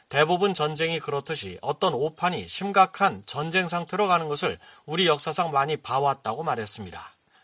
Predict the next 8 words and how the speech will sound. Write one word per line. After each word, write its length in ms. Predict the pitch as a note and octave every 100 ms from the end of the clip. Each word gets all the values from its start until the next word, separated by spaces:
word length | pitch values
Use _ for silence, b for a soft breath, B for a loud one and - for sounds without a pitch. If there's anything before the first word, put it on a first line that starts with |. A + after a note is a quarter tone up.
| _
윤 160 | D#3+ F#3+
대통령은 600 | G3 F3+ F#3+ F#3 G3+ F#3
그러면서 580 | D#3 D#3+ E3+ E3 F2+ F2+
북쪽에서 580 | D3+ - F3 F3+ F3 C3+
회선을 420 | E3 F#3 G3 F#3+
전부 320 | - D#3 F3
차단하고 580 | - F#3 F#3+ F3+ E3+ D3+
있고 280 | C3 F#2+